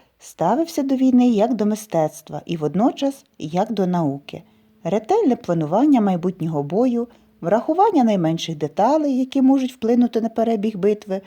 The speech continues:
усе це було фірмовим стилем воєначальника Острозького, завдяки чому він зажив слави одного з найуспішніших полководців свого часу. Проте справжні перемоги прийшли до нього далеко не одразу.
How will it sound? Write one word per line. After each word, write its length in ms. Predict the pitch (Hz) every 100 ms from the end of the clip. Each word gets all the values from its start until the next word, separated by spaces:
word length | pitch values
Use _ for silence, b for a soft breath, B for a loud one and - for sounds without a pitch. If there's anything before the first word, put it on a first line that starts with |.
| b b b b
усе 380 | 175 - 196 277
це 180 | - 302
було 260 | 269 262
фірмовим 600 | 262 240 247 233 226 202
стилем 480 | 196 - 208 202 196 b b b
воєначальника 840 | 160 185 165 156 - 208 226 214 190
Острозького, 800 | 196 - 180 160 - - 147 147 b b b b
завдяки 580 | 180 180 175 180 180 160
чому 540 | - 165 180 285 381 -
він 240 | 185 170
зажив 340 | 151 151 160 156
слави 400 | - 170 160 151
одного 540 | 165 170 262 294 285 B B B B
з 100 | 170
найуспішніших 1040 | 208 427 - 233 - 247 262 233 226 226
полководців 720 | - 196 175 147 202 254 226
свого 320 | - 151 156 170
часу. 500 | 165 151 151 - - b b b b b b -
Проте 520 | 285 330 320 320 330
справжні 560 | - 180 190 254 330
перемоги 520 | 330 311 311 294 285 269
прийшли 380 | 269 247 262
до 140 | 233 240
нього 380 | 226 226 214 214 B B -
далеко 520 | 175 165 254 330 196
не 140 | 165
одразу. 580 | 147 143 147 139 139 156